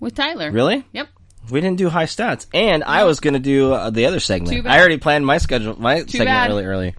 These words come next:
Speaker 1: Tea time. Tea time with Tyler.
Speaker 2: Okay.
Speaker 1: Where I fill up my tea, which is still half full, but I can top her off.
Speaker 2: It's too early.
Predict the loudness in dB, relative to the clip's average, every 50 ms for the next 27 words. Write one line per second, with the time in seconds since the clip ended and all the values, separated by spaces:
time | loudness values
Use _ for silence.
0 | -14 -20 -16 -6 -4 -4 -2 0 -2 -2 -2 -2 -4 -4 -2 -2 -2 -2 -4 -6
1 | -10 -12 -14 -16 -14 -8 -8 -8 -2 -2 -2 0 0 -4 -4 -6 -10 -6 -4 -4
2 | -2 -2 -4 -4 -6 -8 -8 -10 -8 -8 -8 -8 -8 -8 -6 -4 -2 -2 0 -2
3 | -2 -2 -4 -4 -4 -4 -6 -6 -6 -6 -8 -8 -8 -8 -8 -8 -6 -6 -8 -8
4 | -8 -12 -14 -10 -6 -4 -4 -4 -4 -6 -8 -8 -8 -10 -14 -12 -10 -10 -8 -6
5 | -6 -6 -6 -8 -12 -16 -20 -20 -20 _ _ _ -20 _ -14 -6 -4 -4 -4 -4
6 | -6 -4 -2 0 0 0 -2 -4 -14 -20 -20 -20 _ _ -20 -20 -20 -12 -6 -4
7 | -2 0 0 0 0 0 -2 -4